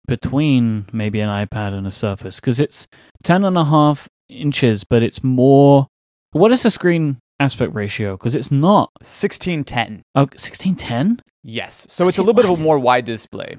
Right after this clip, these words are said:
Speaker 1: Why sixteen ten?
Speaker 2: <laughs> I don't, I don't know, man.
Speaker 1: <laughs> That's, that's interesting, I guess.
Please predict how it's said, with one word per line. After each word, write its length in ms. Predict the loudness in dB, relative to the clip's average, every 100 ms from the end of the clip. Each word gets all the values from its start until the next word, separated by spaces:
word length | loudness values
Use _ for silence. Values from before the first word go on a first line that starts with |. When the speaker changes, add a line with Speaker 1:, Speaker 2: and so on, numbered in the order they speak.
| _
Speaker 1:
Why 200 | 0 0
sixteen 640 | 0 -2 -4 0 2 2 0 _ -16
ten? 760 | -16 -8 -2 -2 -2 -6 -12 -12 -16 -12 -12
Speaker 2:
<laughs> 400 | -12 -20 -20 -20 -14
I 80 | -12
don't, 240 | -12 -12 -18 _ -20 -12 4
I 120 | 6
don't 180 | 6 4
know, 160 | 2 0
man. 300 | 2 4 4
Speaker 1:
<laughs> 500 | 2 2 0 0 0
That's, 340 | 2 2 0 -10 -8 -8 -10 -14 -20 -20 _ -2
that's 200 | 2 4
interesting, 800 | 4 4 2 0 2 2 2 2
I 100 | 2
guess. 440 | 4 2 0 0